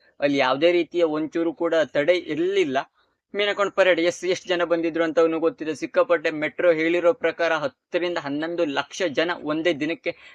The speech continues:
ಟಿಕೆಟ್ನ ಬೈ ಮಾಡಿರೋದು. ಆ ರೀತಿಯ ಹೈಯೆಸ್ಟ್ ಕ್ರೇಜ್ ಅಲ್ಲಿ ಬಂದಿರೋದು ಆರ್ ಸಿ ಬಿ ಫ್ಯಾನ್ಸ್ಗಳಂತ ಬಂದ್ರೆ ಹೈಯೆಸ್ಟ್ ಬರೋದಂತ ಹೌದು. ಅಲ್ಲಿ ಮೇನ್ ಹಾಕೊಂಡು ಹನ್ನೊಂದು ಜನ ಕಾಲ್ ತುಳಿತಕ್ಕೆ ಹೋಗಿರೋದು.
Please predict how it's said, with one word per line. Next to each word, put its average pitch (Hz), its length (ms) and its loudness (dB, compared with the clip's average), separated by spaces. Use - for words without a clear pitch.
ಟಿಕೆಟ್ನ 185 380 0
ಬೈ 160 180 4
ಮಾಡಿರೋದು. 151 500 -2
ಆ 143 160 4
ರೀತಿಯ 165 420 2
ಹೈಯೆಸ್ಟ್ 156 540 0
ಕ್ರೇಜ್ 180 340 4
ಅಲ್ಲಿ 160 220 0
ಬಂದಿರೋದು 156 400 0
ಆರ್ 143 140 2
ಸಿ 156 160 -8
ಬಿ 135 60 -12
ಫ್ಯಾನ್ಸ್ಗಳಂತ 143 500 -2
ಬಂದ್ರೆ 143 260 -4
ಹೈಯೆಸ್ಟ್ 151 300 -4
ಬರೋದಂತ 160 480 0
ಹೌದು. 147 380 -4
ಅಲ್ಲಿ 175 200 2
ಮೇನ್ 190 160 0
ಹಾಕೊಂಡು 185 260 -2
ಹನ್ನೊಂದು 165 300 -6
ಜನ 160 180 -2
ಕಾಲ್ 156 280 -2
ತುಳಿತಕ್ಕೆ 151 720 -4
ಹೋಗಿರೋದು. 170 480 2